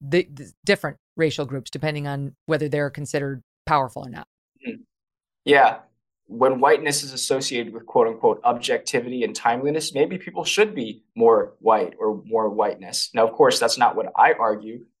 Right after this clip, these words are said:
Speaker 2: but if you buy the critical race theorists, maybe that's what should happen according to the critical race theory framework. I'll tell you something that happened in California.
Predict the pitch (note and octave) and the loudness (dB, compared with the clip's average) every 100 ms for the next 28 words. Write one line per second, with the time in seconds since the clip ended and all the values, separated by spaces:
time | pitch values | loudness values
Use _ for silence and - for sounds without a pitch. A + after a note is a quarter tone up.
0 | - B2 - B2 C3+ B2+ - - - C3+ | 2 2 2 -8 -8 -10 -10 -2 4 6
1 | D3+ B2+ - B2+ A#2+ A2 A2+ B2+ - - | 6 2 0 0 0 0 0 0 -2 -2
2 | G#2+ G2+ A#2 - - _ - A2 A#2 C3+ | -2 -2 -2 -6 -14 _ -4 0 2 4
3 | C3+ C3+ D3+ - - D3 F3 - B2+ A2 | 2 2 0 0 2 6 6 6 2 -2
4 | - B2+ A#2+ A2+ A2+ C3 G#2+ G#2 G2+ F#2+ | -6 -2 -2 -2 -8 -4 -4 -6 -8 -8
5 | - G#2+ F#2 F2 G2 F#2 D#2 - _ _ | -8 -8 -8 -8 -10 -10 -12 -16 _ _
6 | F#3 - A3+ F#3 D3 - C#3 B2+ B2 G#2 | 0 4 2 2 0 0 -2 -2 -6 -4
7 | - C#3 C3 G#2+ G2+ B2+ A2 - C#3 D3+ | 2 2 2 -8 0 2 2 0 0 0
8 | F2+ | -2